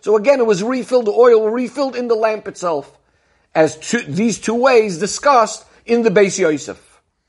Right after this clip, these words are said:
But this is all still one general way, that is a matter of the quantity of the oil that increased. Another way of looking at the miracle, and again we'll see this could also be broken down in two ways,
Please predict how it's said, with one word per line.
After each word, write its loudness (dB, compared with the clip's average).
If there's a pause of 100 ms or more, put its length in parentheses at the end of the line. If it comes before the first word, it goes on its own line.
(260)
But 0
this 2
is -4
all 6
still -6
one 0
general 2
way, -2
that -6
is -8
a -4
matter 0
of -2
the -6
quantity 0
of -4
the 0
oil 4
that -4
increased. -10 (800)
Another 4
way 4
of 0
looking -4
at -6
the -2
miracle, -4
and -6
again 0
we'll -4
see -6
this -2 (140)
could 0
also 2
be -6
broken -2
down -2
in -8
two -6
ways, -2